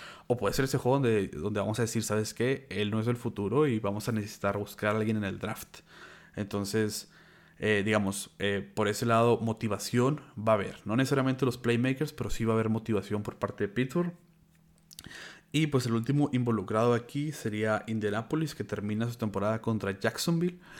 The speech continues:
Igual, un juego donde deberían de ganar, eh, pero incluso si ganan, si todos los demás equipos ya mencionados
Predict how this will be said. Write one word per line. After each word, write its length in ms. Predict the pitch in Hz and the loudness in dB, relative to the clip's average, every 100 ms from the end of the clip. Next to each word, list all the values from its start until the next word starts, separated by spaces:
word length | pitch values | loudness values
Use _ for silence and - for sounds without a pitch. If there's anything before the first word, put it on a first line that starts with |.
| - - - - | -20 -20 -18 -2
Igual, 320 | 110 104 95 | 4 4 4
un 120 | 104 | 0
juego 220 | 107 117 117 | 0 4 6
donde 180 | 113 | 4
deberían 400 | 107 101 101 117 | 2 2 2 2
de 80 | 120 | 2
ganar, 420 | 104 101 123 139 - - - | 2 0 0 -4 -10 -20 -8
eh, 400 | 101 101 - - - - _ | -4 -2 -4 -10 -14 -20 _
pero 420 | 120 127 131 139 - - | 6 6 4 2 -4 -6
incluso 680 | 113 110 117 113 139 113 - | -4 -2 -4 2 2 2 -4
si 300 | - - 107 | -8 -4 -2
ganan, 440 | 107 120 107 95 | 0 0 0 -4
si 160 | - 101 | -10 -12
todos 200 | - 151 | -4 0
los 120 | 180 | 4
demás 260 | 139 131 135 | 4 2 -2
equipos 560 | - 117 101 98 - _ - | -4 -2 -2 -4 -8 _ -6
ya 180 | 104 107 | 0 2
mencionados 720 | 113 117 110 104 104 110 - | 4 2 0 0 0 0 -2